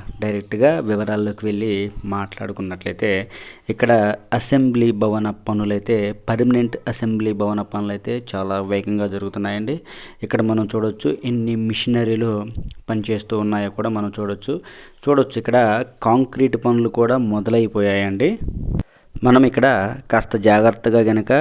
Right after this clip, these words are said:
పరిశీలించి చూసినట్లయితే, రెడీ మిక్స్ వెహికల్ మరియు కాంక్రీట్ వెహికల్ కూడా అక్కడ ఉండటాన్ని మనం చూడొచ్చండి. ఇదిగో కనిపిస్తుంది కదా,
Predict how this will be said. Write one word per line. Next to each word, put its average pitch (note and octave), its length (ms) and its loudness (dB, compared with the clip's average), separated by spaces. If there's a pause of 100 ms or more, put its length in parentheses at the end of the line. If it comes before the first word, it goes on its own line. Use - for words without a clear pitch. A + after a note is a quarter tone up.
(280)
పరిశీలించి A2 680 0 (120)
చూసినట్లయితే, G#2+ 640 -2 (580)
రెడీ A2+ 200 4 (140)
మిక్స్ - 260 0 (120)
వెహికల్ A2 420 2 (220)
మరియు A2+ 260 4 (240)
కాంక్రీట్ A2 580 2
వెహికల్ G#2+ 380 2
కూడా A2 240 2 (680)
అక్కడ G#2+ 200 0 (220)
ఉండటాన్ని G#2+ 580 0 (260)
మనం G#2 160 2 (120)
చూడొచ్చండి. G#2 540 -2
ఇదిగో G#2+ 200 -2 (460)
కనిపిస్తుంది G#2 480 -4
కదా, A#2 160 4